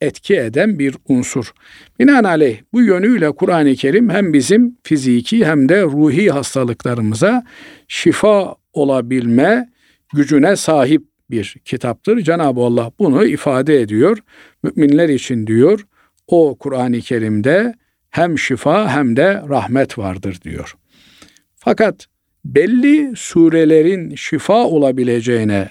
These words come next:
dair bir ekstra bilgi,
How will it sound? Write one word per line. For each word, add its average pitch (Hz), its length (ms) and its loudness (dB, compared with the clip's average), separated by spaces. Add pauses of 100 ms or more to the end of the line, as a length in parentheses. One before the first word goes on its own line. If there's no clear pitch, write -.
(220)
dair 135 580 0 (580)
bir 196 360 0 (140)
ekstra 131 840 -2
bilgi, 147 800 -2